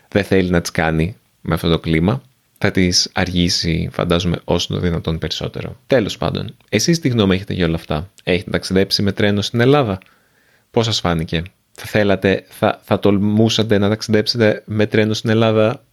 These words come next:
μετά από όλα όσα έχουν συμβεί; Αφήστε μας ένα σχόλιο στο easygreek dot f m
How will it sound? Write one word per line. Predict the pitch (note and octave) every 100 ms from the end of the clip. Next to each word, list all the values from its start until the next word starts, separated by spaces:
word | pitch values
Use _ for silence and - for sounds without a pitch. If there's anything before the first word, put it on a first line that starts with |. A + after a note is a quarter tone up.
| -
μετά | G#2+ - G#2+ -
από | G2+ A2 A2
όλα | G#2+ G#2+
όσα | A#2+
έχουν | A#2+
συμβεί; | A2 B2+ C3 G#2 - _ _ -
Αφήστε | F#2+ A2+ A2
μας | G#2 A2 - -
ένα | F#2+ F#2+
σχόλιο | - F#2+ G2 G2
στο | G2 F#2 F2+ G#2
easygreek | G2 F#2 F#2 -
dot | - F2+ -
f | A2+
m | D#3